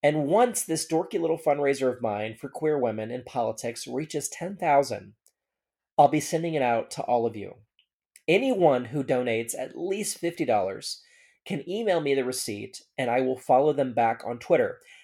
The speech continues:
Additionally, the first five people who guess the movie correctly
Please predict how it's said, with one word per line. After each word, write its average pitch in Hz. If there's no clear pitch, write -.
Additionally, 175
the 165
first 190
five 160
people 117
who 131
guess 139
the 147
movie 127
correctly 104